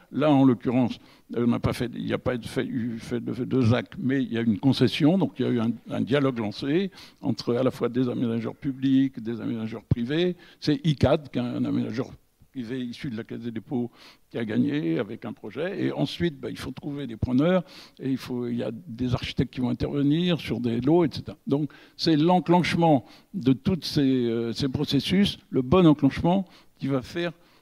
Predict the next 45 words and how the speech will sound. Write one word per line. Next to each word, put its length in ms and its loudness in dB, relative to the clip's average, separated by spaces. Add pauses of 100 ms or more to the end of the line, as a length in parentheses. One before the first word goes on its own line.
(140)
euh, 120 -2 (160)
que, 60 -2
euh, 840 -2
la 120 -4
qualité 520 6
de 120 4
l'aménagement 880 4
final 480 4 (400)
et, 340 4
euh, 600 4
à 100 -2
quel 200 0
moment 260 2
interviennent 420 2
les 180 2
habitants, 560 4
à 60 4
quel 180 -2
moment 320 2
il 60 -2
y 40 -4
a 20 -2
une 120 4
concertation. 800 0
Voilà. 160 -12 (120)
Donc, 140 -8 (400)
donc 120 -4
c'est 120 -2
ce 60 -8
qu'on 160 6
a 60 6
voulu 200 0
montrer 400 -2
parce 200 -6
que 180 -6
c'est 340 -10 (160)
à 40 -18
la 80 -16
base 300 -10
de 140 -14
notre, 380 -12
euh, 720 -16
de 80 -14
notre 500 0
métier. 600 6